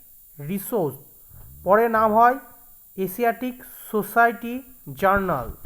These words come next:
পরীক্ষায় আসতে পারে এশিয়াটিক প্রক-, আহ, সোসাইটির প্রকাশিত জার্নাল কোনটি? গুরুত্বপূর্ণ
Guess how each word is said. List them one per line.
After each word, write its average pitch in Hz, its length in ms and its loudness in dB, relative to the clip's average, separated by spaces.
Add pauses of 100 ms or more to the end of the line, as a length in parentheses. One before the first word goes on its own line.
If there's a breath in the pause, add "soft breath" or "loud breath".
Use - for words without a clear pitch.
(500)
পরীক্ষায় 202 480 -2
আসতে 175 300 -4
পারে 220 240 -4
এশিয়াটিক 220 640 -8
প্রক-, - 300 -12
আহ, 160 360 -6
সোসাইটির 233 580 -6
প্রকাশিত 214 480 -4
জার্নাল 202 640 -2 (100)
কোনটি? 208 440 -4 (2250 loud breath)
গুরুত্বপূর্ণ 254 560 -6